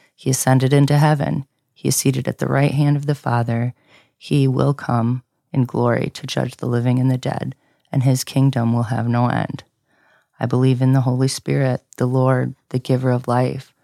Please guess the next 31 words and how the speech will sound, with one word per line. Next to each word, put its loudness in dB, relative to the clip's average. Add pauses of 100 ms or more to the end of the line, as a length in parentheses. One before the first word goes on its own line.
(400)
who -8
proceeds -2
from 0
the 0
Father, -2 (840)
who -4
with 2
the -4
Father 0
and 4
his 2
Son 2
is -2
worshipped 0
and 0
glorified, -2
who -4
has 2
spoken 0
through 0
the 2
prophets. -10 (440)
I 2
believe 0
in 0
one 2
holy 0
Catholic -4
and -2
apostolic -4
church. -12